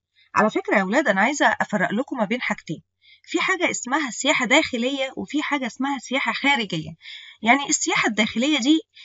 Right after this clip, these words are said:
لو، آه، ال-، لو إحنا رحنا زرنا أماكن جوه البلد، جوه بلدنا، دي اسمها سياحة داخلية. أنا ما خرجتش بره البلد بتاعتي، أنا رحت شفت الأماكن بتاعتي، آه، آه، أماكن بلدي، رحت زرتها وشفتها.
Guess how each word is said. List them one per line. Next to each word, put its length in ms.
لو، 380
آه، 200
ال-، 440
لو 200
إحنا 360
رحنا 220
زرنا 300
أماكن 520
جوه 200
البلد، 320
جوه 200
بلدنا، 460
دي 80
اسمها 280
سياحة 300
داخلية. 540
أنا 140
ما 100
خرجتش 380
بره 200
البلد 360
بتاعتي، 420
أنا 140
رحت 200
شفت 320
الأماكن 440
بتاعتي، 720
آه، 40
آه، 640
أماكن 320
بلدي، 460
رحت 200
زرتها 480
وشفتها. 580